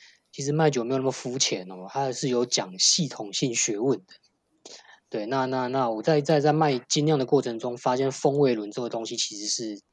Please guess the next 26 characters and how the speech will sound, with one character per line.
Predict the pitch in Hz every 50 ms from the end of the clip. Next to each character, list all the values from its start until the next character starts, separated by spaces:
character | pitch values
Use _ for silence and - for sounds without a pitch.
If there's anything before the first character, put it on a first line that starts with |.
| _ _
通 | - - - 117 110 117
用 | 120 120 104 95 107
的， | - - _
不 | _ 139
管 | 127 127 113 107
你 | 104
今 | - 123
天 | 120 117
喝 | - 127 117
的 | 113 107
是 | 113 113 110 110 104 - _ _ _ _ _ _ _ _
咖 | - - 120 113 117
啡， | - - 120 110 107 107 107
喝 | 104 - 120
的 | 117 104
是 | - 113
啤 | - - - - 104
酒， | 98 - 110 95
甚 | 92 - 135 123
至 | 120
喝 | 117 127
的 | 117 107
是 | 107 117
葡 | - - 120 110
萄 | - 107 104 107
酒 | - - 120 110